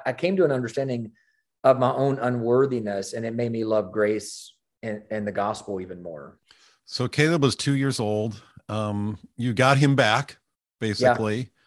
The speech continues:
Speaker 1: Yeah.
Speaker 2: Um, but the story didn't end happily ever after.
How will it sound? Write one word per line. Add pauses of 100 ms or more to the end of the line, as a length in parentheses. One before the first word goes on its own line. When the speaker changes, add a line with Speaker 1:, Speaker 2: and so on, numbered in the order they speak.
(200)
Speaker 1:
Yeah.
Speaker 2:
Um, (320)
but
the
story (640)
didn't
end
happily
ever
after.